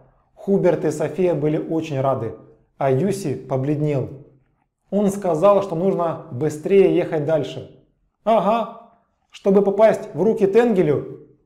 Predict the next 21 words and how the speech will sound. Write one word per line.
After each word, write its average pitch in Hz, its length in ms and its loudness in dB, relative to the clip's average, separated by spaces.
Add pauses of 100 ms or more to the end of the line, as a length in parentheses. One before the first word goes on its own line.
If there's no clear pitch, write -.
(300)
Ты - 100 0
ведь - 440 -4
предатель, 196 680 2
Юси". - 600 -4 (1000)
Но 151 140 -4
София 196 480 2
с - 80 -2
Хубертом 175 640 0
мне 180 160 0
не 170 120 -2
поверили. 151 840 0 (380)
"Хуберт 208 480 2
ведь 202 240 0
тоже 226 240 4
предатель. 156 560 0 (320)
Ты 220 100 0
так 226 300 2
написал 202 460 0
на 160 60 0
стене". 151 640 -6 (400)
"Хреново, 151 840 -4